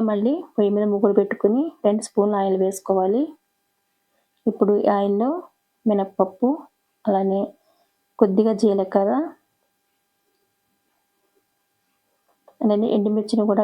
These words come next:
వేసేసుకుని మనము వేగనివ్వాలి. ఇట్లా ఎండుమిర్చి కూడా వేగిన తర్వాత స్టవ్ ఆఫ్ చేసుకుని చల్లారనివ్వాలి.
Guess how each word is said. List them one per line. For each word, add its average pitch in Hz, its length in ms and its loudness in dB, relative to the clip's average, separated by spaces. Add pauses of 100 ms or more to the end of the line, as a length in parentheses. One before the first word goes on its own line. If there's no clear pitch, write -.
వేసేసుకుని 202 640 0 (680)
మనము 214 260 0 (680)
వేగనివ్వాలి. 196 640 2 (4000)
ఇట్లా 240 200 0
ఎండుమిర్చి 226 360 0
కూడా 233 160 0
వేగిన 208 320 0
తర్వాత 208 380 0
స్టవ్ 208 260 2
ఆఫ్ 202 200 -6
చేసుకుని 208 380 0 (120)
చల్లారనివ్వాలి. 190 720 0